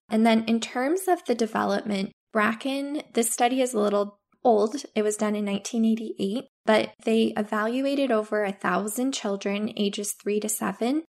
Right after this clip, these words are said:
and they looked at the rate and sequence of basic concept development. So they f-, looked at forty-nine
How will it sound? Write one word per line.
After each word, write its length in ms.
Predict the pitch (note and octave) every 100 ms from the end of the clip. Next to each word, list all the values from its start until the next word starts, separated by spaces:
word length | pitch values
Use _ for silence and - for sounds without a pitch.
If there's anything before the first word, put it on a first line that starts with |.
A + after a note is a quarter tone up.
| -
and 140 | G#3+
they 120 | G#3+ G#3
looked 280 | G#3 G#3+
at 140 | D4+ D4+
the 100 | C4+
rate 340 | G#3 G#3+ B3 A3+
and 160 | A3
sequence 480 | - A3+ A3 A3 G#3+
of 160 | G#3 -
basic 380 | F#3+ - G#3
concept 500 | G#3 G3+ G3 - F#3+
development. 680 | - G3 G3+ - - G#3+ - - _
So 680 | - - G#3+ G#3 G3+ G3 - _
they 460 | G#3 A3 A3 A3+ A#3+
f-, 260 | B3 - - _
looked 320 | G#3 A3+ A#3+ B3+
at 200 | A3 -
forty-nine 1200 | - - A3+ A#3 C4 B3+ G#3 G3 G3 G3+ G#3 A3+